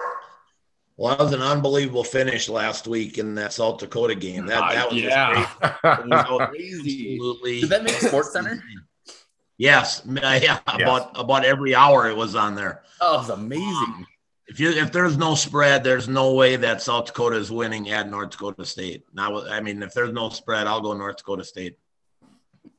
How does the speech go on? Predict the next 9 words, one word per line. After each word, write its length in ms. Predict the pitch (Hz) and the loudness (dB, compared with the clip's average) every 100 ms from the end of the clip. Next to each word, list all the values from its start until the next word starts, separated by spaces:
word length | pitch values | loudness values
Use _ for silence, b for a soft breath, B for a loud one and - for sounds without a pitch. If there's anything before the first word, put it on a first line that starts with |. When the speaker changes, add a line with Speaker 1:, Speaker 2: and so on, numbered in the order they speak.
| _ | _
Speaker 2:
Yep, 360 | 120 113 110 - 98 | -4 -2 -2 -4 -6
I 420 | 104 113 113 110 | 0 2 4 2
would 300 | 104 101 92 | 0 -4 -4
bet 180 | 107 - | -4 -4
the 80 | 98 | -6
farm 320 | 110 98 98 | -4 -4 -4
on 160 | 92 | -6
that 240 | 87 78 - | -6 -8 -10
one. 300 | 78 82 | -10 -12